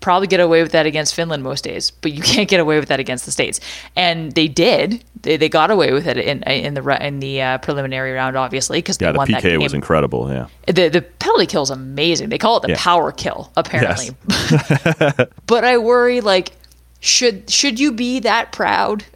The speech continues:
Speaker 1: of the fact that your penalty kill is that great? Or is
Speaker 2: Right.
Speaker 1: it just that you have to rely on it a lot?
Speaker 2: Right.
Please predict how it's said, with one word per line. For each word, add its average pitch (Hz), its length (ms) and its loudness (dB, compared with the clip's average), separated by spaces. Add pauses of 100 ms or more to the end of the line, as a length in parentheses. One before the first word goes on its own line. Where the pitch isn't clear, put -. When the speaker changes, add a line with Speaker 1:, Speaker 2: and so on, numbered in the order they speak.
Speaker 1:
of 180 180 0
the 240 100 0
fact 208 340 0
that 233 100 -2
your 196 100 -2
penalty 196 340 2
kill 196 200 0
is 175 80 -2
that 170 200 2
great? 156 380 0 (400)
Or 180 180 6
is 165 80 2
Speaker 2:
Right. 135 120 0
Speaker 1:
it 151 80 -12
just 202 180 0
that 269 100 -6
you 220 100 -4
have 208 200 -2
to 180 100 0
rely 139 380 2
on 127 160 -2
it 123 100 -8
a 117 60 -4
lot? 120 440 -4
Speaker 2:
Right. 71 320 0